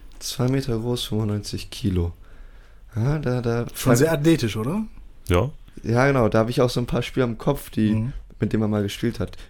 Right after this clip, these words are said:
Speaker 1: Wieso, wieso diese Sachen? Wer, also, würdest du gerne auch so
Speaker 2: Da wäre jetzt auch nicht überrascht gewesen,
Speaker 1: sein?
Speaker 2: wenn du gesagt hast, zwei Meter zwanzig oder
Speaker 1: Ja.
Speaker 2: so.
Speaker 3: Nee, also muss jetzt nicht so riesig sein. Man kann als, äh, kleiner Spieler mit Athletik auch eine Menge machen. Deswegen finde ich die Zahlen da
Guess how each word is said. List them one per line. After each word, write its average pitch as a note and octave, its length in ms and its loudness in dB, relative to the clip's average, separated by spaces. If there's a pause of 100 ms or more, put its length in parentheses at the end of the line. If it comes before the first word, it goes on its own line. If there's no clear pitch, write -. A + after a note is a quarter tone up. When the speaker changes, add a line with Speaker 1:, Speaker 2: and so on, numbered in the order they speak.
Speaker 1:
Wieso, A2+ 320 4
wieso A2 440 0 (340)
diese A2+ 400 -2
Sachen? D3 420 -4
Wer, F2+ 200 -2
also, G2 320 -2
würdest F#2+ 640 0
du A#2 40 0
gerne A2 200 4
auch B2 160 4
so D#3+ 340 0 (160)
Speaker 2:
Da A#2 80 -4
wäre C3 120 4
jetzt C3+ 120 6
auch C3 80 0
nicht C3+ 100 4
überrascht C3+ 300 2
gewesen, C3 140 2
Speaker 1:
sein? A#2 100 4
Speaker 2:
wenn A#2+ 60 8
du A#2 60 4
gesagt A#2 200 0
hast, A2 100 -4
zwei A#2 120 2
Meter A2 160 2
zwanzig A2 360 0
oder A2 80 4
Speaker 1:
Ja. A#2+ 140 6
Speaker 2:
so. F#2 60 0 (760)
Speaker 3:
Nee, D#2 240 2
also E2 320 6
muss E2+ 180 4
jetzt E2+ 200 2
nicht F2 240 2
so - 140 0
riesig G2+ 340 4
sein. F#2 220 6
Man F2+ 120 6
kann F#2+ 140 4
als, - 340 2
äh, F#2 200 6
kleiner G#2 320 4
Spieler G#2 400 6
mit G2 160 4
Athletik G#2+ 520 4
auch A2 140 4
eine G#2 100 4
Menge G2 240 6
machen. A#2 320 4
Deswegen G#2 380 4
finde A2 220 2
ich G#2 100 -2
die F#2+ 140 0
Zahlen G2+ 280 4
da G2 240 6